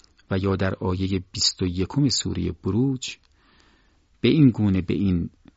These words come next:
مراتب قرآن اشاره می‌فرماید که «بل هو قرآن مجید فی لوح محفوظ.» این قرآن قرآنی است با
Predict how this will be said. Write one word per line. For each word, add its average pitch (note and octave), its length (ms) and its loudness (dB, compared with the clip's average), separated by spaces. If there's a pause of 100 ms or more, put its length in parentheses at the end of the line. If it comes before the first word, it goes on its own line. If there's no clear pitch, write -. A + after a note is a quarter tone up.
(160)
مراتب F#2+ 540 0
قرآن F#2+ 400 -2
اشاره F2 400 -4
می‌فرماید E2+ 800 -6
که F2+ 140 -6
«بل F#2 280 -4
هو F2+ 320 -4 (120)
قرآن G2 600 -2 (200)
مجید B2+ 760 0
فی F2 340 -4
لوح F#2+ 680 -2 (420)
محفوظ.» - 800 -4 (1900)
این B2 160 8
قرآن A2+ 440 2
قرآنی G#2+ 580 2
است - 260 -2
با G2+ 160 0